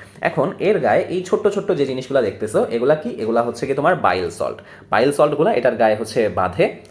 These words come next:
মানে এগুলা বাঁধার ফলেই তো actually emulsification হয়, bile সল্টই তো emulsification করে। তো emulsification হয়ে গেল, emulsification হওয়ার পরে তোমার একটা অসুবিধা দেখা যায়। সেটা অসুবিধাটা হয় কি যে, আহ, তোমাদের এখানে এত বেশি পরিমাণে, এত বেশি পরিমাণে হচ্ছে গিয়ে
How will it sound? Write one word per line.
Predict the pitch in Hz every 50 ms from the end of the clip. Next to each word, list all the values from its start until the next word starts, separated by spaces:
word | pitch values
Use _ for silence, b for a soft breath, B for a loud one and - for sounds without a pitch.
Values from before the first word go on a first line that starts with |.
| -
মানে | - 143 143
এগুলা | 131 147 160
বাঁধার | 147 - - 117 117 - 185 180
ফলেই | - - 123 110 123 147
তো | 139 214
actually | 180 147 - - 143 131 120
emulsification | 101 101 98 - 98 92 - 98 - 117 107 104
হয়, | - 107 - - 82
bile | 95 107 113 117 113
সল্টই | 131 120 127
তো | 127 127
emulsification | 123 98 95 - 92 92 95 92 - 104 101
করে। | 107 123 113 - B B B B B B -
তো | 123
emulsification | - 139 135 147 160 180 175 170 165 165 180 165
হয়ে | 156 - 113 107 98
গেল, | 82 76 65 - B B B B -
emulsification | 110 127 143 151 175 175 170 180 180 202 180
হওয়ার | 160 127 113 120 127 135
পরে | - - 190 196 151 104 107 B B B B B -
তোমার | - 139 - -
একটা | - - - - -
অসুবিধা | - - - - 165 147 113 104
দেখা | - - - - 85
যায়। | - - - B B B B -
সেটা | - 139 - -
অসুবিধাটা | 117 - - 175 185 185 190 202 196
হয় | - 185 185 214 208
কি | - 233 202 220
যে, | 170 - 113 107 104 104 101 B B B B B
আহ, | - 95 98 98 98 95 95 -
তোমাদের | 139 131 139 151 170
এখানে | 180 202 196 147 131 - - -
এত | 147 147 - -
বেশি | 190 170 - - 117 117 - - 240
পরিমাণে, | 240 - 202 170 139 110 95 92 104 139 226 - - -
এত | 117 120 - 147
বেশি | 131 110 117 117 - 202
পরিমাণে | - 208 196 196 190 190 190 185
হচ্ছে | 175 165 175 - - 175
গিয়ে | 165 165 170 170 165 165